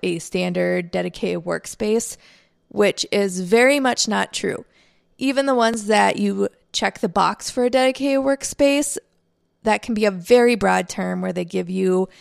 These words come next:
a small little counter in a corner that is very cramped and doesn't work for me. So we ended up actually buying a work table while we were here in Ridgecrest, and I'll be bringing that with us throughout the rest of the travel so that I have a dedicated workspace,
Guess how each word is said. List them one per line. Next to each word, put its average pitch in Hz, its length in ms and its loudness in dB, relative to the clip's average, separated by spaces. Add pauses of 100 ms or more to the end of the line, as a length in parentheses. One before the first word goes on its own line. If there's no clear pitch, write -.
(460)
a 190 220 -2
small 220 720 2
little 208 220 2
counter 196 640 -2
in 190 100 -4
a 185 60 -2
corner 190 680 -2 (640)
that 185 220 2
is 190 160 -2
very 214 260 4
cramped 185 400 -8
and 196 140 -4
doesn't 180 280 -2
work 185 220 -2
for 214 160 -2
me. 226 160 2
So 233 260 4
we 254 220 2
ended 254 320 0
up 202 160 4
actually 196 360 -2
buying 175 340 -6
a 180 80 -2
work 185 260 -4
table 196 480 0
while 175 220 -2
we 175 100 -2
were 170 80 -6
here 165 280 -8
in 165 140 -12
Ridgecrest, 202 920 -6
and 196 100 0
I'll 196 140 6
be 202 100 2
bringing 185 380 -4
that 175 200 -4
with - 240 -2
us 180 260 0
throughout 180 360 0
the 180 80 -4
rest 139 300 -6
of 196 40 -4
the 185 120 -4
travel 170 560 -4
so 185 180 -2
that 185 180 -2
I 185 120 -2
have 170 300 -6
a 196 60 0
dedicated 233 520 4
workspace, 240 580 0